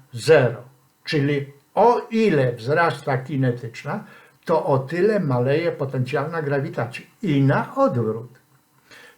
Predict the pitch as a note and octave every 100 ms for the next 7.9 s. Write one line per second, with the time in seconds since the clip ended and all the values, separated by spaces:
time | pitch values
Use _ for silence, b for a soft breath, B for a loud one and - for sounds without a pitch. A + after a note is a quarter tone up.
0 | B _ - G#3+ G#3 G3+ F3+ F#3 C#3 C#3+
1 | C3+ - E3 E3+ D#3 E3 D#3 C3 A#2+ A#2+
2 | B2 D3+ D3 D3+ C#3+ D3+ - B2 B2 C#3
3 | C3+ B2 C3+ C3+ - _ B2+ C#3 C#3 C#3+
4 | C3 B2 - A2 - _ - _ _ _
5 | _ _ _ b b b - B2+ C#3+ C#3+
6 | D3 C#3 D3 - C3+ C3+ C3+ F3 C4 C4
7 | F3 C#3 D#3 B2 A#2 C3+ - A#2+ G#2